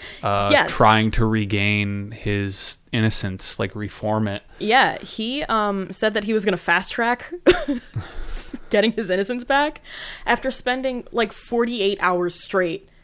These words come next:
Speaker 2: in the room with his, in the friggin' cern Large Hadron Collider of the Black Order,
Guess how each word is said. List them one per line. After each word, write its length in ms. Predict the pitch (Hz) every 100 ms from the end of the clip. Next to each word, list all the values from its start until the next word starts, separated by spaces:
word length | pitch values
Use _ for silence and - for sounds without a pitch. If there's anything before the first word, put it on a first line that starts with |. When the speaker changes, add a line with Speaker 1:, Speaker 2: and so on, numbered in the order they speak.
| _ - _
Speaker 2:
in 160 | 220
the 100 | 226
room 180 | 196 190
with 100 | 175
his, 140 | 175 165 -
in 120 | 220
the 100 | 185 -
friggin' 560 | 185 - 269 220 180 - - _
cern 500 | - - 226 233 254
Large 240 | 196 196 196
Hadron 400 | 175 185 185 175
Collider 540 | 208 175 175 170 165 - - - _ -
of 140 | 202 160
the 80 |
Black 340 | 151 185 220 226
Order, 400 | 202 170 156